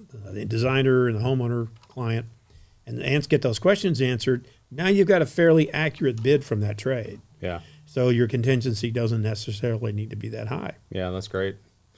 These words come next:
Speaker 2: It's kind of a random side note I was thinking about, but ho-, how do we currently, and, and, uh, and I actually don't know the answer to this,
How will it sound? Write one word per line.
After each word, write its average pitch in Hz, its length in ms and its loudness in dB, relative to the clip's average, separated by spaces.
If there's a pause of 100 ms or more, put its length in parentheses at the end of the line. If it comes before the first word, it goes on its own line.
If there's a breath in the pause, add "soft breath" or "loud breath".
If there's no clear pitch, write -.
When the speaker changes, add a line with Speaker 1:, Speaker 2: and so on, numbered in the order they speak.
(640 soft breath)
Speaker 2:
It's 160 140 -8
kind 269 220 -4
of 233 80 -4
a 127 80 2
random 110 420 0
side 101 280 0
note 92 160 -4
I 90 80 -2
was 90 160 -6
thinking 95 200 -6
about, 87 260 -6
but - 140 -8
ho-, - 240 -12
how 214 280 -2
do 156 200 -4
we 135 120 -2
currently, 104 540 -6
and, 92 220 -8
and, 92 440 -6
uh, 80 420 -6 (120)
and 95 140 -8
I 85 100 -10
actually 98 280 -6
don't 95 240 -6
know 87 80 -10
the 82 80 -8
answer 85 260 -10
to - 60 -14
this, - 280 -12